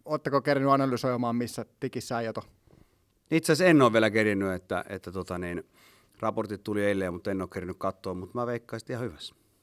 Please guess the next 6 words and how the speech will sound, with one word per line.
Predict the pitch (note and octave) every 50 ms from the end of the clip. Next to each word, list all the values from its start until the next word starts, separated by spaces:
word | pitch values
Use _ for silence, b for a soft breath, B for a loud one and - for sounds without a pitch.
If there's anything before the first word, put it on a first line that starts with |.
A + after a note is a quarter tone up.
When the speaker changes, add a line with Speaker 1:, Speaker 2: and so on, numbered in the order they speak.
| _ _ _ _ _ _ _ _ _ _ b b b b b b _
Speaker 1:
Kyllä, | - A3 F3 E3 C#3 - - G3+
hei, | G3 D#3+ C3+
Tapparan | - F#3 G3 - - E3 D#3 D3 C3+
peli | - - F3 E3+ D#3 D3 -
on | - D3+ D#3 D3+
ollut | D#3 D#3 D3+ D#3 C#3+ -